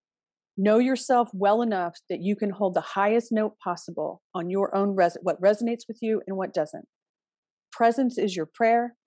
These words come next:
and your presence is backed up with the fortification of centeredness that you are going to guard with your inner strength, because that's your new way of being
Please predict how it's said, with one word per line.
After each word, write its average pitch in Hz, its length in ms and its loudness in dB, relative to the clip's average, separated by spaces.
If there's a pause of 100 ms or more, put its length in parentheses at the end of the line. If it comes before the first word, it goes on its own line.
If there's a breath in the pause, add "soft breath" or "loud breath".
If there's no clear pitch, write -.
(300)
and 180 80 -6
your 170 160 -8
presence 226 540 0
is 185 120 -8 (100)
backed 180 300 0
up 196 160 -2
with - 120 -18
the 202 80 -8 (100)
fortification 233 800 0
of - 80 -12
centeredness 180 920 -4 (260)
that 185 120 -4
you 202 140 -2
are 196 100 0
going 190 220 -4
to 180 100 -8
guard 170 580 0
with 165 140 -8
your - 100 -8
inner 165 200 -8
strength, - 400 -14 (840)
because 170 200 -10
that's 165 220 -4
your 196 80 -6
new 196 140 -2
way 214 160 2
of 196 100 -2
being 180 340 -2